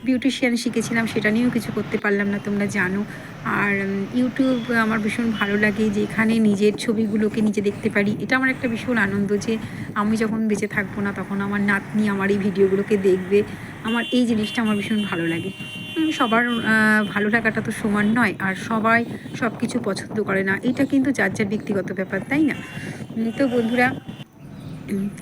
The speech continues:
দেখো আমরা যাচ্ছি আর, উম, চিন্তা করতে করতে বাবু যাচ্ছে। বাবুর মনটা এতটাই খারাপ যে হঠাৎ করে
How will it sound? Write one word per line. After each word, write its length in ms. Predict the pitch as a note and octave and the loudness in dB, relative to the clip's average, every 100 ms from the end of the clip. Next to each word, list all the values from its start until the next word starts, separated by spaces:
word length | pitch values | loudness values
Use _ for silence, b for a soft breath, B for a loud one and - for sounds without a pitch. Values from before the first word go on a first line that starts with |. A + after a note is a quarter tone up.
| G#3+ | -2
দেখো 360 | A3 A3+ C4 B3 | 0 0 -2 0
আমরা 480 | A3 G#3+ A3+ A3+ | 2 2 4 4
যাচ্ছি 520 | A3 G#3+ G#3 - - C4 | 2 0 -2 -4 2 4
আর, 280 | G#3 F#3+ F#3+ | 4 2 0
উম, 160 | G3+ | -2
চিন্তা 360 | G3+ A#3+ A3 A#3 | -2 -2 -2 -2
করতে 260 | A3 - A3+ | -2 -2 -2
করতে 220 | G#3+ G#3+ | 0 0
বাবু 220 | G3+ G#3 | 2 2
যাচ্ছে। 320 | G3+ G#3 - | 0 -2 -4
বাবুর 200 | G3+ G3+ | -2 0
মনটা 280 | G3+ G3 G#3+ | 0 0 -2
এতটাই 300 | G3 - A3 | -4 -4 -4
খারাপ 300 | - G3+ G3+ | 0 -2 -2
যে 100 | G3+ | -2
হঠাৎ 320 | G3+ G3 G3 | -4 -4 -6
করে 220 | - G#3 | -2 -2